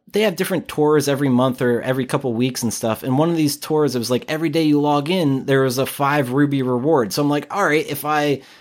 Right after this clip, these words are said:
log in every day this week or, uh, or something, I'll finally get to those forty-five and shoot off ten at once." And I, I got to experience that, and it was cool 'cause, like, I don't know, there was, like, one or two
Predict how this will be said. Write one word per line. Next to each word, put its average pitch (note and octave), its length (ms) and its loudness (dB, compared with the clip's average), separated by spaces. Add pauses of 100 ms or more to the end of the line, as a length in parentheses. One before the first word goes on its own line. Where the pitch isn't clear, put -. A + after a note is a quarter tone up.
(160)
log D#3 320 4
in D#3+ 200 2
every D#3 280 2
day D#3+ 220 6
this D3 280 2
week C#3+ 360 0
or, B2+ 360 2
uh, B2 200 -2
or C3+ 100 0
something, C3+ 380 0
I'll C3 160 2
finally D3+ 400 0
get D3+ 180 2
to C#3+ 60 -6
those C3+ 180 2
forty-five D3 580 0
and A#2 320 0
shoot C#3 220 -2
off C#3 220 2
ten A#2 180 -2
at A2 100 -2
once." C#3+ 300 -2 (300)
And D#3 180 0
I, D3 220 0 (100)
I C#3+ 120 0
got F3 220 -2
to E3+ 120 0
experience D3+ 520 0
that, C3+ 220 2
and D3+ 100 0
it D#3+ 40 2
was D#3 140 0
cool D#3+ 200 0
'cause, C#3 160 -4
like, A#2+ 400 -2
I C#3+ 120 -4
don't B2+ 120 0
know, A2 180 -2
there C#3 200 0
was, B2+ 120 -2
like, B2+ 160 0
one D3 240 2
or C#3+ 80 2
two C#3 420 2